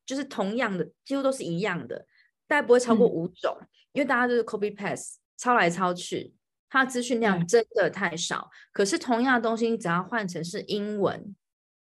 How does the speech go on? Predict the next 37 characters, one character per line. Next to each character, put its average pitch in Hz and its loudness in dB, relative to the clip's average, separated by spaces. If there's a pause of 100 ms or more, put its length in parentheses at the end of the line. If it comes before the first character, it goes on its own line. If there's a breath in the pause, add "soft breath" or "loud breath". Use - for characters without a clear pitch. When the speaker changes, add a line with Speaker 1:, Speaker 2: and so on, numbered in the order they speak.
(220)
Speaker 1:
我 196 -2
现 330 2
在 - -2
不 240 -2
在 247 6
讲 170 -2
英 220 -4
文 190 -2
多 180 0
好， 175 -2
是 214 -8
因 269 -4
为 285 -4
英 285 -4
文 220 0
使 175 -4
用 202 0
者 135 -8
多， 156 0
所 269 2
以 262 4
它 240 0
揭 339 0
露 330 -2
资 233 -8
讯 233 -6
的 127 -2
几 214 -6
率 196 -4
就 165 -2
更 - -4
大。 - -8 (680)
它 208 0
资 302 0
讯， 302 -4
Speaker 2:
没 233 -2
错。 - -10